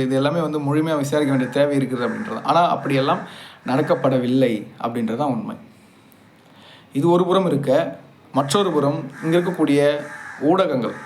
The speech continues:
இந்த ஊடகங்கள் எப்படி நடந்து கொள்கிறது என்பதை வந்து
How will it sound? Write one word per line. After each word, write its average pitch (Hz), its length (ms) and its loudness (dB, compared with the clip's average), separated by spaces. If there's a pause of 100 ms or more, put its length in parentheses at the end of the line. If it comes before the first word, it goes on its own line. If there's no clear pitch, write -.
(760)
இந்த 143 120 2 (120)
ஊடகங்கள் 220 480 4 (1400)
எப்படி 220 280 2 (100)
நடந்து 202 260 2
கொள்கிறது 175 480 4 (120)
என்பதை 139 320 2
வந்து 147 200 2